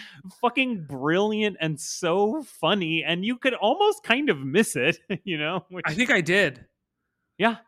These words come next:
Speaker 1: Yeah, it, 'cause it's just like it, 'cause it, behind them, it does kind of look like the woods, but they're very careful to show you in the reverse shot that they're in the middle of the road, <laughs> you know? Like,
Speaker 2: <laughs>
Speaker 1: I think that's super funny. Um,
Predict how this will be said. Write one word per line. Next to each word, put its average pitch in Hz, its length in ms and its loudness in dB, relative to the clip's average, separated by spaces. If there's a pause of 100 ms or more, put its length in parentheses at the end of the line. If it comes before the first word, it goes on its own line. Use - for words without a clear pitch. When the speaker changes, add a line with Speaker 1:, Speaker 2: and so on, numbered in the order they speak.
(880)
Speaker 1:
Yeah, 208 220 0
it, 151 200 2
'cause 190 180 -4
it's 202 140 -6
just 220 180 -8
like 220 180 -4
it, 175 220 -6
'cause 240 200 0
it, 185 120 -10
behind 311 480 -2
them, 202 160 0
it 196 120 2
does 240 240 -2
kind 185 220 -2
of 151 100 -6
look 180 180 -2
like 147 180 -2
the 143 80 -2
woods, 139 460 2
but 156 140 -2
they're 175 140 2
very 208 200 2
careful 202 400 2
to 160 80 -2
show 175 200 -2
you 165 160 -2
in 135 100 -4
the 135 80 -4
reverse 131 480 -2
shot 127 380 0
that 135 120 -8
they're 139 120 -2
in 151 180 -4
the 143 60 -4
middle 139 300 0
of 131 140 -6
the 113 80 -6
road, 120 640 -2
<laughs> - 40 -14
you 175 140 -2
know? 147 240 -2 (100)
Like, 170 140 -6 (1040)
Speaker 2:
<laughs> - 800 -18
Speaker 1:
I 156 120 -2
think 180 160 -6
that's 170 260 -2
super 180 560 -2
funny. 120 680 -6
Um, 117 540 -6